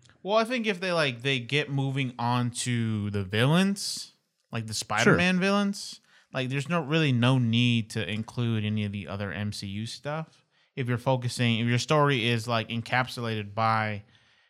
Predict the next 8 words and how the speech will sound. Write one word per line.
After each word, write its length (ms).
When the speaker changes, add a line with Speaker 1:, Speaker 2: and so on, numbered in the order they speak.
Speaker 1:
Peter 180
Parker 400
and 120
dealing 240
with 100
his 120
villain. 420
Speaker 2:
Sure. 600